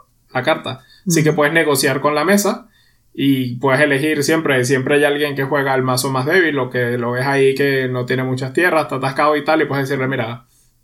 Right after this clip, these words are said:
Speaker 1: tú te buscas una tierra, yo me busco algo y, y vamos bien", ¿sabes?
Speaker 2: Mm. Y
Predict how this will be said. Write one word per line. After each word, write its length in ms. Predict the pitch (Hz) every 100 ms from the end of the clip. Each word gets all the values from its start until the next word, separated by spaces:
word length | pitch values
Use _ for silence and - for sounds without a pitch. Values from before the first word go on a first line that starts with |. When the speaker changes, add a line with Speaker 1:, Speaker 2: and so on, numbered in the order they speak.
| _
Speaker 1:
tú 120 | 143
te 100 | 135
buscas 280 | 147 139 147
una 220 | 147 143
tierra, 240 | 175 202 208
yo 160 | 143
me 120 | 139
busco 300 | 143 143 151
algo 340 | 180 240 254 226
y, 300 | 120 - 117
y 40 |
vamos 240 | 113 110 120
bien", 260 | 127 123
¿sabes? 220 | - 135 - _
Speaker 2:
Mm. 240 | 196 160 180 _ _ _ -
Y 60 | _